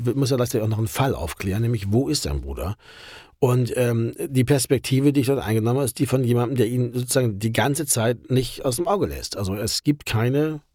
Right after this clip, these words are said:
eigentlich kaum eine Minute, die unbeobachtet ist. Das sind einfach zwei sehr intensive Tage und, äh, es lohnt sich, jede Minute mitzubekommen, was er da macht,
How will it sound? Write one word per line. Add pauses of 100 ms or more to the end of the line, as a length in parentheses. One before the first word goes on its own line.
eigentlich
kaum
eine
Minute,
die
unbeobachtet
ist. (520)
Das
sind
einfach
zwei
sehr
intensive
Tage
und,
äh,
es
lohnt
sich,
jede
Minute
mitzubekommen, (200)
was
er
da
macht,